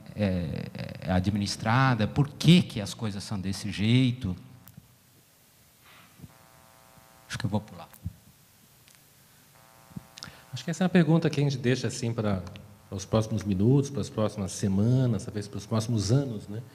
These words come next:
Speaker 2: Que o que a gente viveu, o que a gente tá vivendo hoje foi sonhado, não foi um acidente. As pessoas desejaram essa cidade como a gente tem hoje. E São Paulo é um exemplo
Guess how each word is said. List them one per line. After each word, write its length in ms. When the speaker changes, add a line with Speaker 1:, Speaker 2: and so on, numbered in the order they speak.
Speaker 2:
Que 100
o 40
que 100
a 60
gente 420
viveu, 480
o 100
que 100
a 60
gente 160
tá 100
vivendo 400
hoje 280
foi 260
sonhado, 580
não 120
foi 160
um 60
acidente. 600
As 80
pessoas 340
desejaram 680
essa 160
cidade 340
como 100
a 60
gente 200
tem 140
hoje. 320
E 60
São 180
Paulo 220
é 20
um 120
exemplo 540